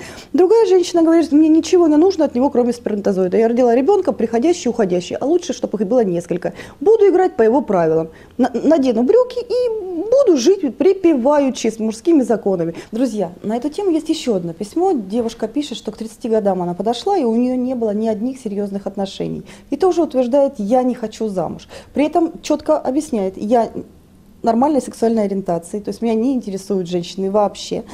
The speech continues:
Э, я хорошо отношусь к детям, но пока к ним не готова.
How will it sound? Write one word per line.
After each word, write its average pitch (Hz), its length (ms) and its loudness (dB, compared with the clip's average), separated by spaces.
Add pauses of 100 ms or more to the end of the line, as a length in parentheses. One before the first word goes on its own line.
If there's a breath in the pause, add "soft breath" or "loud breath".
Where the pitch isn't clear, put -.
(240 loud breath)
Э, 202 420 0
я 233 260 0
хорошо 262 400 -2
отношусь 220 380 -4
к 202 100 -4
детям, 220 320 -2
но 214 80 0
пока 220 240 -4
к 247 100 -10
ним 214 180 -2
не 226 100 -2
готова. 185 480 -2